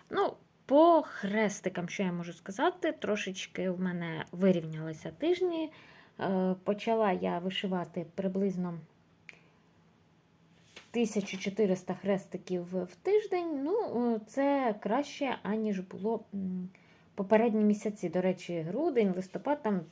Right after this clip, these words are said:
взагалі також було по тисячі в середньому. Так що, вообще, взагалі класно почала вишивати. Так, а ще у мене, м, цього тижня, е, вишивалося аж три роботи.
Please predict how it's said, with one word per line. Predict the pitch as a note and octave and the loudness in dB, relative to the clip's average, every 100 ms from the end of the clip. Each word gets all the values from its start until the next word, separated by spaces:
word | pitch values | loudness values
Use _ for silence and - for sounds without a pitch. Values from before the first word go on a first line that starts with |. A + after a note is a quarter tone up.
| - - | -16 -4
взагалі | G3+ A3 G3+ | 0 0 0
також | D#3+ E3+ - E3+ | -4 -8 -10 -12
було | E3+ D#3+ | -8 -8
по | F3 G#3+ | -6 -4
тисячі | F#4 G4+ F4+ D#4+ C4+ | 2 2 2 -4 -6
в | |
середньому. | - C4 B3+ A3 G#3+ G3+ | -4 -4 -2 -2 -2 -2
Так | F#3+ G#3 | -4 -8
що, | - G#3+ F#3+ - - - - - - _ _ _ _ - | -4 0 0 -4 -20 -20 -20 -20 -20 _ _ _ _ -6
вообще, | G#3+ A3 D4 C#4 G#3+ - - - - - | -6 0 2 4 2 -4 -10 -14 -20 -14
взагалі | F#3+ A3 A3+ C4 | -2 2 2 0
класно | - G3 G#3 G#3 F#3 - | 0 0 0 0 -4 -6
почала | - F#3 | -6 -4
вишивати. | F3 F3+ D#3+ - | -2 -2 -4 -2
Так, | G#3+ F#3 - - - - - - | 0 0 -2 -10 -10 -10 -14 0
а | A3 A3 G#3 | 2 4 2
ще | - - F4+ F#4+ - | 0 4 4 4 0
у | |
мене, | F#3+ E3 G3 B3+ B3 G#3 - | -2 -2 -2 0 -2 -4 -6
м, | F3 E3 D#3+ D#3 _ _ _ - _ - - - | -6 -6 -8 -12 _ _ _ -20 _ -20 -18 0
цього | G#3 F#3+ E3 | 4 4 4
тижня, | D#3 A#3 B3+ A#3+ G#3+ G3 - - - - | 2 2 4 2 0 -2 -14 -20 -14 -6
е, | F3+ F3 E3+ | -4 -4 -6
вишивалося | F3 - F#3 A3+ A#3+ A3 - G3+ G3 - _ _ _ - | -4 -2 0 2 2 -2 0 0 0 -4 _ _ _ -6
аж | F3 - | -4 -4
три | - G3+ | 4 6
роботи. | G3+ F#3 D#3 - | 8 4 -2 -6